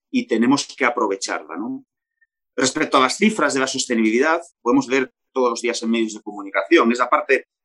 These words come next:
razonada de la situación que estamos viviendo y que muy posiblemente vamos a vivir agravada, ¿no?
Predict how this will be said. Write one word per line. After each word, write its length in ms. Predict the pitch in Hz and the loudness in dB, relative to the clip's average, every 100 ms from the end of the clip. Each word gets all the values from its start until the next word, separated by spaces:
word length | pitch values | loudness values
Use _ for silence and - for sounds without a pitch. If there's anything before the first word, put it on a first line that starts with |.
| _ - | _ -4
razonada 520 | 131 - 131 160 131 | -2 2 4 6 4
de 60 | |
la 80 | 120 | 0
situación 440 | 117 123 117 139 127 | -4 -8 -4 -4 -4
que 60 | |
estamos 400 | - 123 123 110 | -2 -2 -2 -4
viviendo 560 | 113 120 131 131 147 135 | -2 0 0 0 -2 -4
y 220 | 110 110 | -4 -6
que 200 | - 107 | 0 2
muy 220 | 107 139 | 6 6
posiblemente 720 | 143 139 139 127 143 135 127 139 - - - | 6 2 4 4 4 4 2 0 -8 -20 0
vamos 400 | 123 135 131 127 | 4 4 4 2
a 60 | |
vivir 480 | 113 110 127 135 127 | 2 2 2 0 -2
agravada, 500 | 113 107 113 127 90 | -4 -2 2 2 0
¿no? 200 | 98 135 | -8 -14